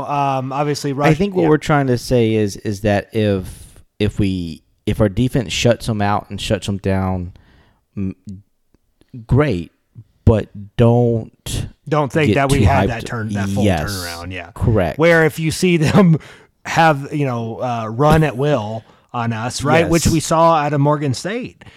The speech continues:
Speaker 1: and, and,
Speaker 2: Correct.
Speaker 1: and that,
Speaker 2: Correct.
Speaker 1: that was a huge red flag, right? And, and, like, so, yeah, we handled them easily. Our offense was on full display. You saw the potential there,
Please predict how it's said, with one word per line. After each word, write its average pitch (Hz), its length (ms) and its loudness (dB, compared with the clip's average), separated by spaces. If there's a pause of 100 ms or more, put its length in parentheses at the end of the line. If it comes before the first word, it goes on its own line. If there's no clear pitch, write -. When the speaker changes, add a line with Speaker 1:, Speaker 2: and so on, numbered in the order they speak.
(200)
Speaker 1:
and, 147 240 6
and, 160 200 4
Speaker 2:
Correct. 147 160 0
Speaker 1:
and 143 80 2
that, 151 180 4
Speaker 2:
Correct. - 160 0
Speaker 1:
that 147 180 -2
was 156 160 0
a 147 80 0
huge 151 400 0
red 143 220 -2
flag, 131 560 -8
right? 123 340 -6
And, 123 260 -6
and, 123 220 -6
like, 120 320 -10 (260)
so, 139 640 -2
yeah, 147 480 -2 (180)
we 127 140 -8
handled 156 380 0
them 123 280 0
easily. 135 600 -4
Our 113 240 -6
offense 131 540 -2
was 117 160 -8
on 113 120 -6
full 123 240 -6
display. 139 720 -6 (280)
You 117 100 -8
saw 131 240 -4
the 117 100 -6
potential 113 480 -6
there, 135 520 -4